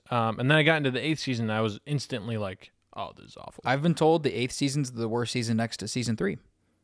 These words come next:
Speaker 1: I was like, "Oh, this is so boring." Yeah, I probably would agree with that.
Speaker 2: Oh
Speaker 1: I would
Speaker 2: my
Speaker 1: say
Speaker 2: gosh.
Speaker 1: season three is worse.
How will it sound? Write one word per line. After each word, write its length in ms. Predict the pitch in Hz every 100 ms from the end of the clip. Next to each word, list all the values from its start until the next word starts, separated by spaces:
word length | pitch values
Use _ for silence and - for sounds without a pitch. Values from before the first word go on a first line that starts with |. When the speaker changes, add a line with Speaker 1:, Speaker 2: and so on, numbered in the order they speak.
| _ _ -
Speaker 1:
I 360 | 143 147 131 123 - _ _ 147
was 220 | 151 127
like, 240 | 113 110 - -
"Oh, 420 | 139 143 135 131
this 80 | 120
is 40 |
so 100 | 123
boring." 800 | 120 127 131 131 127 123 120 113 - -
Yeah, 340 | - 120 123 123
I 240 | 120 117 - _ _ _ _ 196 _ -
probably 280 | - 143 175
would 100 | 143
agree 220 | 117 113
with 140 | 107 -
that. 260 | 113 107 - -
Speaker 2:
Oh 60 |
Speaker 1:
I 80 | 160
would 100 | 170
Speaker 2:
my 40 |
Speaker 1:
say 160 | 208 196
Speaker 2:
gosh. 160 | 123 131
Speaker 1:
season 300 | 170 156 139
three 200 | 143 135
is 120 | 107
worse. 520 | 107 110 139 - -